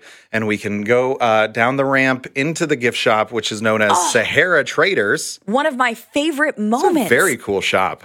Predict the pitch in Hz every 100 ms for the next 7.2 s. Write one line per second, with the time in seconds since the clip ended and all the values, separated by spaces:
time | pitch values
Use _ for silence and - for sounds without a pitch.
0 | - 214 190 139 110 - 113 101 - 90
1 | - 190 214 180 165 160 156 160 165 190
2 | 170 - 196 170 185 208 208 208 190 -
3 | 180 170 - 165 - 160 160 170 156 160
4 | - 151 156 156 151 - 139 143 - 160
5 | 143 147 147 151 151 143 135 - 127 110
6 | 117 135 - 202 190 175 165 156 - 143
7 | - 151